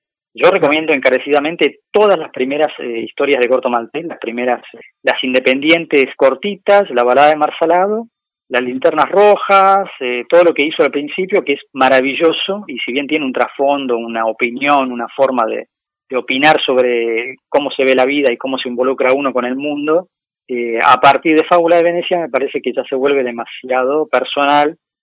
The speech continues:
la aventura pasa a un segundo plano y lo que importa es otra cosa, es una, una visión, una interpretación de la vida y de los eventos y en lo posible lo más distante que se pueda. Quizás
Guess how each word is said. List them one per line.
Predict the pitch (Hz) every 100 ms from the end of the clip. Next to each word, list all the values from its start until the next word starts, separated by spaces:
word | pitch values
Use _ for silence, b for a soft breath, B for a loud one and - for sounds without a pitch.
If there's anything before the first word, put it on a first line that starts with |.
| _
la | 143
aventura | 135 139 131 165 151
pasa | 143 -
a | 139
un |
segundo | 127 131 135 131
plano | 131 143 139 156
y | 156
lo | 113
que | 113
importa | 113 110 123 -
es | -
otra | 120 123 110
cosa, | 123 - 123
es | -
una, | 120 120 120 113
una | 117 120 120
visión, | 113 117 123 - 131 135 135 127 120 _ _ _ -
una | 143
interpretación | 131 131 131 131 123 - 135 139 139
de | 127
la | 123
vida | 123 123 127 131
y | 123
de | 113
los | 113 -
eventos | 120 123 123 120 139 -
y | 123 107 113
en | 113
lo | 120
posible | 123 - 170 143
lo | 123
más | 131
distante | 131 - 143 139 135
que | - 117
se | 131
pueda. | - 165 123 117 104
Quizás | - 151